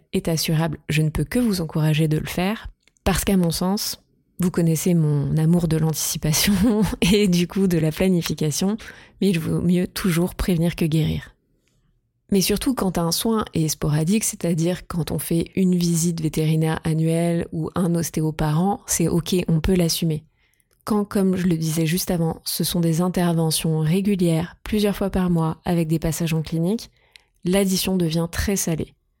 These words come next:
Et toutes les épargnes du monde que vous auriez mis à droite à gauche peuvent y passer. Alors voilà, il n'y a pas forcément besoin d'être riche pour avoir un cheval. Mais il faut préparer son sujet,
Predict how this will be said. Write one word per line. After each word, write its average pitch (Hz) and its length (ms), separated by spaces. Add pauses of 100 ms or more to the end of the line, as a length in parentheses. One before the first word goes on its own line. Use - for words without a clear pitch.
(300)
Et 180 360
toutes - 180
les 196 180
épargnes 175 560
du 156 140
monde 185 320
que 180 120
vous 151 200
auriez 156 260
mis 170 300
à 151 40
droite 156 260
à 151 100
gauche 185 360 (260)
peuvent 175 180
y 165 100
passer. 151 360 (720)
Alors 202 220
voilà, 185 300 (320)
il 190 80
n'y 190 80
a 190 40
pas 226 120
forcément 196 380
besoin 180 360
d'être 170 320 (140)
riche 165 560 (220)
pour 165 180
avoir 170 320
un 170 100
cheval. 160 340 (680)
Mais 180 440 (180)
il 190 120
faut 190 160
préparer 202 460
son 185 140
sujet, 170 380